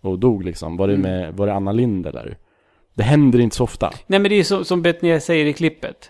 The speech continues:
Speaker 2: Händer det, så är det förmo-, alltså, med största sannolikhet. Skulle, ja, men blir du knivhuggen imorgon, Tommy?
Speaker 1: Mm.
Speaker 2: Det, det, det, det är större chans att det är jag som gör det.
Speaker 1: <laughs>
Speaker 2: än att det liksom är någon annan som du
Speaker 1: Vad
Speaker 2: aldrig har
Speaker 1: försöker du
Speaker 2: sett.
Speaker 1: säga, Ludde?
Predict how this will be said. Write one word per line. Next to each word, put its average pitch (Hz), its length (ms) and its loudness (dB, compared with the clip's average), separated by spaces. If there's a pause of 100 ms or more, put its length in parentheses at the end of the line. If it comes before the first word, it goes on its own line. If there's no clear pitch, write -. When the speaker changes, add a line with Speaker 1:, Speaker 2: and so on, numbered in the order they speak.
(140)
Speaker 2:
Händer 170 420 2
det, 139 160 4
så - 140 -4
är 147 80 2
det 139 100 0
förmo-, 143 420 -2
alltså, 147 160 2
med 147 140 2
största 151 300 -2
sannolikhet. 135 760 -4 (260)
Skulle, 185 440 2
ja, 190 100 0
men 180 140 0
blir 196 140 2
du 190 140 -2
knivhuggen 143 800 0
imorgon, 131 420 0
Tommy? 123 280 -8 (440)
Speaker 1:
Mm. 101 220 -2 (220)
Speaker 2:
Det, 202 140 -4
det, 190 220 0
det, 202 220 -6
det 190 100 -4
är 180 80 2
större 180 320 2
chans 156 260 0
att 143 80 -4
det 143 80 0
är 139 60 4
jag 127 360 2 (420)
som 139 200 0
gör 131 120 4 (120)
det. 131 420 0 (1080)
Speaker 1:
<laughs> 160 60 2
Speaker 2:
än 139 140 4
att 127 160 -4
det 143 100 0
liksom 131 400 -4
är 127 600 -6 (260)
någon 151 220 0
annan 127 400 -2 (100)
som 143 220 -2
du 143 80 2
Speaker 1:
Vad 143 100 2
Speaker 2:
aldrig 127 200 0
har 131 80 0
Speaker 1:
försöker - 240 0
du - 60 -2
Speaker 2:
sett. - 80 -12
Speaker 1:
säga, 87 260 -2
Ludde? 82 340 -4